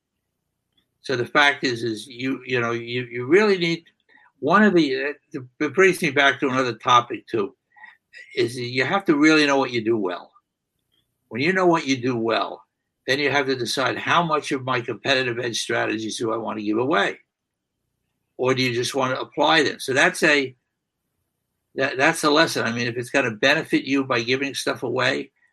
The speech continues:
then, then go for it. You know, if it, if it increases your relationships with people or, or your, uh, or your effectiveness, that's fine. But I, I think that, uh, who else knows is a,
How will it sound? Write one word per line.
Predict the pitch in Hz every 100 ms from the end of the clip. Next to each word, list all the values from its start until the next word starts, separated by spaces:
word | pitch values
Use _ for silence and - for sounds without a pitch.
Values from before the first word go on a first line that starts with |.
| _ _ -
then, | 131 135 135 135 135 131 117
then | 131 127 127
go | 120 139
for | 147 127 104 107
it. | - _
You | 117 110
know, | - -
if | -
it, | 120 -
if | 113 110
it | 101 -
increases | 120 107 - 147 139 143 123
your | 127 117
relationships | 113 107 123 135 151 - 143 -
with | 131 127
people | 143 139 151 123
or, | 104 95 92 _ _ _ _ _ _ -
or | 110
your, | 92 101 107 98 98 92
uh, | 92 92 - 90 98 104 - _ _ _ _ _ _ _ _ _ _ -
or | 120
your | 110
effectiveness, | - 156 160 - 151 156 151 - -
that's | 139 -
fine. | 143 165 143 - _ _ _ _ _ _ _
But | 139
I, | 131 127
I | 135 123
think | 151 147 -
that, | 139 135
uh, | 131 123 120 _ _ _ _ _ _
who | 180 185
else | 165 156 -
knows | 151 151 143
is | 127 117
a, | 139